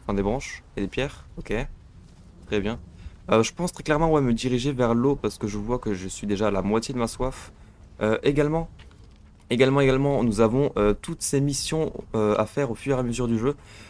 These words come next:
Donc là, pour le moment, c'est survivant. On a, alors, boire et manger, récolter des fibres, fabriquer des vêtements et les porter, dépenser des points de caractéristiques, chercher d'autres survivants, récolter des pierres, des branches.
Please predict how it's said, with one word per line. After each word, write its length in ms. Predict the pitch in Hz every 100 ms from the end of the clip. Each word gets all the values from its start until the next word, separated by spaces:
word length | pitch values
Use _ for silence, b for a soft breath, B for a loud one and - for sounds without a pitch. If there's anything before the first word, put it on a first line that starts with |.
| B
Donc 160 | 107 104
là, 120 | 147
pour 120 | -
le 60 | 117
moment, 140 | 139
c'est 140 | - 113
survivant. 460 | - 131 117 120
On 220 | 139 117
a, 80 | 113
alors, 320 | 123 104 98
boire 260 | 98 120 131
et 40 |
manger, 300 | 123 117 110
récolter 260 | 123 110 113
des 100 | 104
fibres, 640 | - - - 135 147 135 -
fabriquer 320 | 113 104 -
des 140 | 104 104
vêtements 400 | 101 - 123 123
et 20 |
les 120 | 104
porter, 600 | - 101 - - 139 143 - B B B B -
dépenser 440 | 107 101 117 - 117
des 100 | 104
points 140 | 117
de 80 | 107
caractéristiques, 720 | 104 95 - 101 98 131 117
chercher 320 | 107 - 101
d'autres 260 | 113 107 104
survivants, 800 | - 104 101 95 107 120 127
récolter 360 | 120 107 98 107
des 120 | 98
pierres, 500 | - - 147 147 143
des 120 | 110
branches. 500 | 101 123 156 156 -